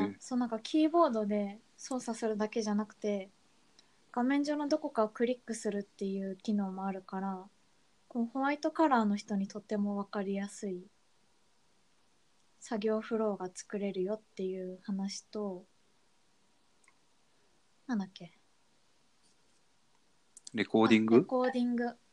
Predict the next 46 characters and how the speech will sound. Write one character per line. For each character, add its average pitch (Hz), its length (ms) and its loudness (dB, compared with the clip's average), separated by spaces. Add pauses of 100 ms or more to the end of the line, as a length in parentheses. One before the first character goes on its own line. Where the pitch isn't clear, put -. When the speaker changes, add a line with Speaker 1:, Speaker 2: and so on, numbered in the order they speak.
(680)
Speaker 1:
そ - 160 -4
う、 233 60 4
レ 233 100 2
コ 320 200 4
ー 330 80 8
デ 330 80 0
ィ 320 60 2
ン 320 80 0
グ 311 140 2
が、 285 280 4
そ 247 160 -4
の 233 160 2
ワ 269 160 6
ー 320 40 0
ク - 160 2
フ 349 180 4
ロ 349 200 8
ー 233 40 2
を 220 300 0 (640)
手 - 220 -4
動 269 260 -2
で 269 260 0
作 - 260 -2
ら 294 120 2
な 247 140 0
く - 80 -18
て - 160 -6
も、 208 340 0 (1800)
レ 240 100 -2
コ 294 200 -2
ー 294 80 2
デ 302 80 -2
ィ 294 80 0
ン 294 60 0
グ 285 400 -2 (120)
ボ 285 120 0
タ 247 180 2
ン 214 80 2
を 214 80 -2
ポ 233 120 -8
チ 254 160 -4
ッ 247 60 -6
と 208 180 -8
押 214 80 -2
し 202 140 -10
て、 214 380 -2